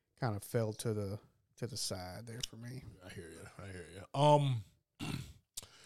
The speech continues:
Speaker 2: so speaking of The Last of Us, I know this movie came out in tw-, I mean, this T V S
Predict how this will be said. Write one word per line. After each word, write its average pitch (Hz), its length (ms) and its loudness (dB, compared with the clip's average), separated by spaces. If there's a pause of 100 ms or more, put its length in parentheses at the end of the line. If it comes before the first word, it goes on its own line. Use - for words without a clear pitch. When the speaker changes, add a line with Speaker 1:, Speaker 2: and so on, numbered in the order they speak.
(260)
Speaker 2:
so 170 240 2
speaking 226 840 4 (160)
of 135 800 8 (1200)
The 123 120 -4
Last 117 340 2
of 117 120 0
Us, 117 200 0
I 110 80 -4
know 151 140 8
this 208 220 6
movie 190 280 2
came 175 260 0
out 160 120 2
in 147 60 -2
tw-, - 220 -4
I 143 60 2
mean, 139 160 6
this 135 220 2
T 151 160 -2
V 139 160 -2
S 123 180 -4